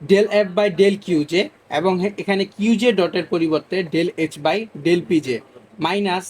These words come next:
del f by del pj এবং এখানে পিজে ডটের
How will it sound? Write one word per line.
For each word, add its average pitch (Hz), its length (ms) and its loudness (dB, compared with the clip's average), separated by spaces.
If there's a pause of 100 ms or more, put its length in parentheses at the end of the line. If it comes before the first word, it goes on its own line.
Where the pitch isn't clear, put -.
(160)
del 196 180 6 (220)
f 151 40 -14 (120)
by 156 140 2 (220)
del 165 240 0
pj 170 180 0 (560)
এবং 180 140 2 (140)
এখানে 196 260 -2 (240)
পিজে 233 280 2 (100)
ডটের 196 260 2